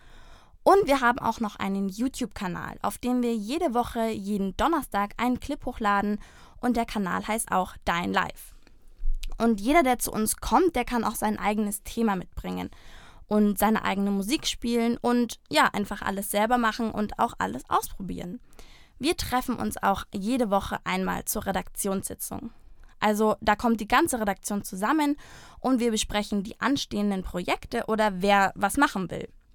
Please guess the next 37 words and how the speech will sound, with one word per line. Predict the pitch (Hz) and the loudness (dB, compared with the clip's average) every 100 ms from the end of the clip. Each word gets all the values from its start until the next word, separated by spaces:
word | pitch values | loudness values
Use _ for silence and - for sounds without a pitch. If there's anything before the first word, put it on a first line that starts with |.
| - - _ - - - | -20 -20 _ -20 -20 -4
Und | 220 220 | -2 2
wenn | 233 | 2
du | 240 | 2
jetzt | 226 220 - | 0 2 2
auch | 381 | 2
Lust | 330 - | 2 -4
bekommen | 240 - 185 214 | -4 -2 -2 -2
hast, | 202 - | -6 -4
bei | 226 | -2
uns | 311 - | 0 0
mitzumachen, | 254 - 208 202 202 202 - - - - - | -2 -2 -2 -4 -4 -8 -10 -20 -20 -12 -4
dann | 254 | -2
kannst | 285 226 226 - | 0 -2 -2 -6
du | - | -10
einfach | 180 190 - 190 | -8 -6 -6 -6
mal | 208 202 | -4 -2
bei | 226 | -2
uns | 277 | -2
vorbeischauen. | 294 320 262 202 - - - | 2 4 4 2 -8 -12 -10
Wir | 226 302 | -4 -2
treffen | - 233 226 226 - | -2 -2 -2 -4 -4
uns | 202 202 - - | -2 -2 -4 -6
jeden | 196 190 185 - | -6 -4 -4 -6
Dienstag | 180 180 - - - | -6 -4 -2 -2 -2
um | 196 185 | -2 0
neunzehn | 220 349 381 254 233 | 2 2 0 -4 -2
Uhr | 233 | -2
hier | 240 - 294 | -2 -6 -6
bei | - | -4
uns | 220 220 - | -2 -4 -4
im | 190 | -4
Medienzentrum | 196 233 233 220 190 185 180 185 | -2 -2 -2 -4 -6 -6 -4 -2
München | 277 - 226 233 - - - | -2 -2 -6 -6 -12 -18 -4
in | 277 285 | 0 2
der | 233 | 0
Ruprechtstraße | 208 214 - 196 - - - 202 214 | -4 -6 -6 -8 -8 -8 -8 -6 -2
neunundzwanzig. | 202 170 196 226 196 190 - - - | 0 0 -2 -4 -6 -10 -12 -16 -20